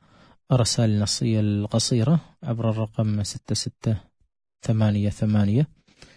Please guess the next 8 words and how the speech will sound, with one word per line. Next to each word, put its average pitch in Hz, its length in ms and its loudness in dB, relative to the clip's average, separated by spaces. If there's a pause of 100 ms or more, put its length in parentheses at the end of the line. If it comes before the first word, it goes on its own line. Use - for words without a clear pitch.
(160)
يقول: 123 280 0
"هل 107 320 2
دعاء 95 360 0
الاستفتاح - 960 -4 (440)
في - 140 -6
الفرض 110 400 -2 (500)
يختلف 113 540 -4
عن 101 260 -4